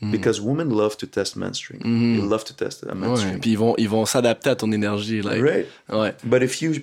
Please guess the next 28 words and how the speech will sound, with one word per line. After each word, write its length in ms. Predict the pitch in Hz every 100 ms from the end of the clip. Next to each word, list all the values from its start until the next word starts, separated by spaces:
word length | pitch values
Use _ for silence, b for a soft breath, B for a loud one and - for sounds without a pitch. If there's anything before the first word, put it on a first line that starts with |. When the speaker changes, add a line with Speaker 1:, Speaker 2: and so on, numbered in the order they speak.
| -
Speaker 2:
prove 580 | - 165 160 123 - - -
to 100 | - 113
that 160 | 113
woman 440 | 107 107 101 101 -
that 240 | 104 101 -
you're 160 | 107
a 60 | 101
man 500 | 101 110 123 127 110
worthy 520 | 101 113 110 107 101 -
of 140 | 98 95
her 100 | 92
tests, 680 | 92 - 95 - - - - _ _ _ _ _
then 120 | -
she's 200 | - 107
gonna 220 | 101 98
love 240 | 98 107 120
you, 220 | 120 101 _ -
Speaker 1:
Mm-hmm. 160 | 104
Speaker 2:
and 100 | 101 92
she's 180 | 107
gonna 160 | 95 95
give 180 | 95 95
you 100 | 101
more, 300 | 95 117 110
and 80 | 101
she's 160 | - 98
gonna 180 | 101
wanna 280 | 101 101 98